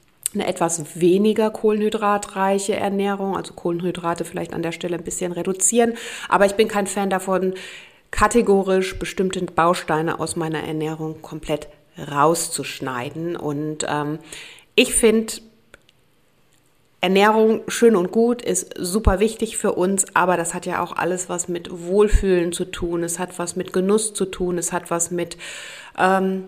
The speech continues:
ja, Leben zu tun. Und ich möchte eigentlich nicht bei jedem, ähm, Bissen, den ich vielleicht in einer schönen Runde, in einer besonderen Runde zu mir nehme, ähm, dann jedes Mal überlegen, ist da jetzt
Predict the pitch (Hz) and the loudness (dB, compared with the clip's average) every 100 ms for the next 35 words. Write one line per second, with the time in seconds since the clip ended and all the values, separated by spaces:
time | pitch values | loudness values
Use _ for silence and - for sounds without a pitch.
0 | - 202 196 196 285 339 165 156 - 156 | 0 4 6 6 6 6 2 0 -4 2
1 | - 165 220 247 - 180 180 175 - 185 | 4 4 2 0 0 0 0 0 -2 -2
2 | 190 180 - - 117 165 170 175 170 185 | -2 -4 -4 -4 -2 -4 -6 -8 -2 -2
3 | 185 - 170 170 175 175 180 180 175 - | -2 -6 -4 0 2 2 0 -2 -4 -12
4 | - - _ - _ _ - 160 160 160 | -20 -20 _ -20 _ _ -4 -2 0 -2
5 | 160 160 - _ _ _ _ - 247 269 | -4 -6 -12 _ _ _ _ 4 6 6
6 | - 190 175 175 175 - 180 165 160 170 | 4 4 2 2 0 -2 -2 2 4 2
7 | 185 - 175 - 160 165 170 - - 262 | 0 -4 -4 -2 -2 -2 -4 -6 -2 4
8 | 294 262 233 220 220 214 202 202 185 180 | 6 4 6 6 6 4 6 6 4 -2
9 | 165 180 202 196 214 233 214 196 196 196 | 0 0 0 4 4 4 4 2 2 0
10 | 202 196 180 170 - 233 220 196 185 180 | -2 0 0 0 -4 0 2 2 2 2
11 | 185 180 180 175 175 - 175 175 175 170 | 2 0 0 -2 -4 -4 -6 -4 -6 -8
12 | - _ _ 165 180 180 180 185 170 170 | -18 _ _ -2 0 0 -2 -6 -4 -2
13 | 165 170 165 - - - - - 160 160 | -2 -4 -6 -2 0 0 -2 -4 -2 -2
14 | 160 156 156 - - | -2 -4 -2 -4 -4